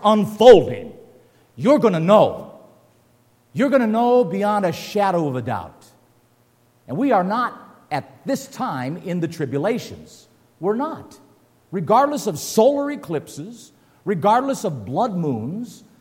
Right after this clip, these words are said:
Mayan calendars, and Harold Camping prophecies, we're not.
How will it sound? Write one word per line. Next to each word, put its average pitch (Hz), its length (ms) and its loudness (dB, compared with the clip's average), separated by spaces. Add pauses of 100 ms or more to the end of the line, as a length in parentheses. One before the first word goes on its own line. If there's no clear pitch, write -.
(140)
Mayan 214 460 -2
calendars, 165 920 -6 (600)
and 104 100 -12
Harold 226 380 -2
Camping 208 540 -6
prophecies, 135 920 -12 (960)
we're 185 140 -4
not. 269 400 -8